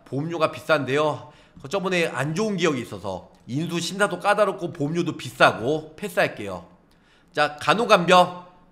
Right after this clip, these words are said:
예, 통합 서비스 지금, 어, 이십육만 원에서 십만 원 다 축소가 됐죠. 그래서 요런 부분들 알고 계시면 좋으실 것 같고요. 간호간병 일 회부터 백팔십 일,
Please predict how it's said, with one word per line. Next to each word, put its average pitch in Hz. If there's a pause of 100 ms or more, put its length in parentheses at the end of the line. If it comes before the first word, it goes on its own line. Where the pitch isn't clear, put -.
(120)
예, 123
통합 214
서비스 139 (320)
지금, 175
어, 127 (460)
이십육만 156
원에서 175
십만 220
원 202
다 151
축소가 220
됐죠. 175
그래서 117
요런 147
부분들 135 (240)
알고 131
계시면 170
좋으실 131
것 -
같고요. 160 (260)
간호간병 170
일 208
회부터 208
백팔십 143
일, 143